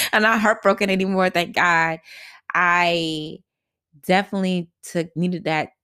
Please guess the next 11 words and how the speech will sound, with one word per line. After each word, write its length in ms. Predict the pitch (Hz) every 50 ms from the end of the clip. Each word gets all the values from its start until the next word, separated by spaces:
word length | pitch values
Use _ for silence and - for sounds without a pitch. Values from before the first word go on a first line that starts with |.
| _ _ _ _ _
relationship 680 | - 147 170 170 175 170 - 175 160 - - 143 143 -
break 260 | - 160 156 156 156
and 100 | 156 151
just 280 | 147 156 156 156 - -
taking 260 | - 180 170 170 175 165
my 140 | 160 156
time, 600 | 156 - - - 156 156 151 147 147 147 147 151 147 - - - - _ _ _ - - 131 135 123 -
b-, 100 | - 147
going 300 | - - 175 175 170 170
at 100 | 160 156
my 160 | 170 165 127